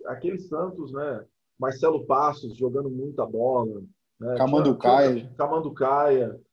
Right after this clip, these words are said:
Speaker 1: né?
Speaker 2: Jameli,
Speaker 1: Era um timaço.
Speaker 2: né?
Speaker 1: Jameli. E, e aí,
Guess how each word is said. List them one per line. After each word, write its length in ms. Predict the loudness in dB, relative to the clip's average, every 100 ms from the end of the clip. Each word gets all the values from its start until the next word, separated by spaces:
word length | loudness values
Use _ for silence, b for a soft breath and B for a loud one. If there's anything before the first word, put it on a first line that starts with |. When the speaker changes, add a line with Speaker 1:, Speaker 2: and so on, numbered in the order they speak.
| _ _
Speaker 1:
né? 120 | -4
Speaker 2:
Jameli, 380 | 2 4 4 2
Speaker 1:
Era 80 | 2
um 20 | 2
timaço. 360 | 2 -2 -4 -10
Speaker 2:
né? 60 | -20 _ _
Speaker 1:
Jameli. 800 | -2 0 2 0 0 -2 -4 -10 -18 _ _ _ _
E, 1300 | -8 -6 -6 -6 -6 -6 -4 -4 -6 -6 -6 -6 -8 -10 _ _ -8
e 100 | -4
aí, 500 | -2 -4 -6 -10